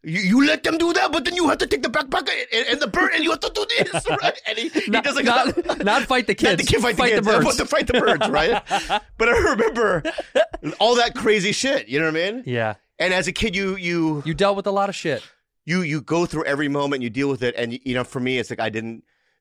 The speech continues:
Speaker 1: deal with it in a, you know, violent way. I didn't get angry. I didn't Cho Sung Wee it, you know, the guy that shut up Virginia Tech.
Speaker 2: Mm.
Speaker 1: You know, I just kinda went, "I'm gonna use humor as a defense mechanism."
Speaker 2: Totally.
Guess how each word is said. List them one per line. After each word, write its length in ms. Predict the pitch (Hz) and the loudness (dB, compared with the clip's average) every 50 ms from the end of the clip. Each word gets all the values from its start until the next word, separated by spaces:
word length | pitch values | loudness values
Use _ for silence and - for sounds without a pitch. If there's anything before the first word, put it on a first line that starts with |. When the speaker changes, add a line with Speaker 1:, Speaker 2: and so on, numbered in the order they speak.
| - 107 | -20 -12
Speaker 1:
deal 220 | 98 120 131 127 | -6 -2 -2 -2
with 200 | 113 110 113 - | -2 -4 -6 -4
it 120 | 117 110 - | -6 -8 -8
in 180 | - 107 107 104 | -8 -10 -8 -6
a, 280 | 98 92 90 90 92 90 | -6 -6 -6 -8 -10 -12
you 160 | - - 113 | -12 -8 -6
know, 320 | 104 101 98 95 92 90 95 _ _ _ _ _ _ _ _ | -4 -2 -2 -4 -6 -8 -12 _ _ _ _ _ _ _ _
violent 400 | - 92 - - 123 117 113 110 | -10 -8 -4 -4 -2 -2 -4 -4
way. 100 | 107 113 | -2 -4
I 20 | 117 | -4
didn't 100 | 110 101 | -4 -4
get 120 | 104 104 - | -6 -8 -8
angry. 360 | - 113 110 110 104 113 110 110 | -6 -8 -6 -6 -4 -4 -4 -2
I 40 | |
didn't 240 | 107 110 110 110 107 - _ _ _ | -2 -4 -6 -6 -10 -16 _ _ _
Cho 220 | - - - 131 113 | -10 -8 -6 -6 -6
Sung 300 | - - 127 117 110 98 | -6 -6 -6 -6 -6 -6
Wee 200 | 101 104 101 104 | -4 -4 -2 -2
it, 100 | 107 - | -4 -4
you 80 | 101 98 | -6 -8
know, 40 | |
the 60 | 92 95 | -8 -6
guy 240 | 87 98 92 95 98 _ - - - - _ _ - | -6 -6 -8 -8 -10 _ -20 -20 -20 -20 _ _ -10
that 100 | - 110 | -8 -8
shut 180 | - - - 107 | -6 -4 -6 -6
up 100 | 92 - | -6 -8
Virginia 340 | - 95 - 98 92 90 85 | -10 -14 -10 -8 -8 -8 -8
Tech. 340 | - - 95 87 90 _ | -8 -8 -10 -10 -10 _
Speaker 2:
Mm. 400 | - 147 156 165 156 143 127 113 | -10 -8 -6 -6 -6 -6 -8 -8
Speaker 1:
You 60 | 107 107 | -6 -4
know, 100 | 110 107 - | -4 -4 -2
I 140 | 104 110 107 | -2 -4 -4
just 240 | 98 120 110 - | -4 -6 -8 -8
kinda 200 | - - 117 107 | -6 -6 -4 -4
went, 280 | 98 98 95 92 98 104 - - - - - - - | -2 -2 -4 -4 -6 -8 -12 -18 -18 -20 -20 -20 -14
"I'm 100 | 107 107 | -10 -8
gonna 100 | 113 113 | -6 -6
use 240 | 113 110 110 107 - | -6 -6 -6 -8 -8
humor 580 | - - - 117 113 104 95 90 90 87 95 _ _ _ - - - - _ _ _ _ _ _ _ - - - - _ _ _ - | -10 -10 -8 -8 -8 -6 -8 -8 -10 -12 -14 _ _ _ -20 -20 -20 -20 _ _ _ _ _ _ _ -20 -20 -20 -20 _ _ _ -10
as 120 | 247 190 | -8 -8
a 40 | 165 | -6
defense 380 | 147 175 - - 208 247 - 180 | -6 -6 -4 -2 -2 -2 -2 -2
mechanism." 480 | 151 135 - 127 113 113 113 104 143 | -4 -4 -4 -4 -6 -6 -6 -6 -6
Speaker 2:
Totally. 380 | 165 208 208 175 135 113 104 | -4 -4 -2 -2 -4 -4 -8